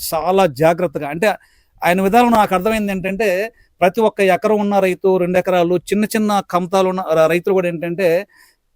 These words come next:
అందరు ఇలా నేను కూడా చూస్తున్నా, మా ఊర్లో కూడా విలేజ్ని వదిలేసేసి బయటకు రావటము, వాచ్మెన్లు కావడం, బతకటం, అంటే ఒక రైతుకి ఉన్న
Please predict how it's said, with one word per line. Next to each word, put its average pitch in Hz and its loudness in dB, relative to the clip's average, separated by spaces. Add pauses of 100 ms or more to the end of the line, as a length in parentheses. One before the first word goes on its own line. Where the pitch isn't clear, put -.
(120)
అందరు 233 2
ఇలా 185 4
నేను 190 -2
కూడా 226 2
చూస్తున్నా, 160 -6 (100)
మా 151 2
ఊర్లో 180 0
కూడా 139 -4
విలేజ్ని 214 2
వదిలేసేసి 185 -4
బయటకు 165 -4
రావటము, 165 -2 (260)
వాచ్మెన్లు 175 0
కావడం, 170 0
బతకటం, 160 -2
అంటే 175 -2 (180)
ఒక 160 -2
రైతుకి 214 0
ఉన్న 190 -2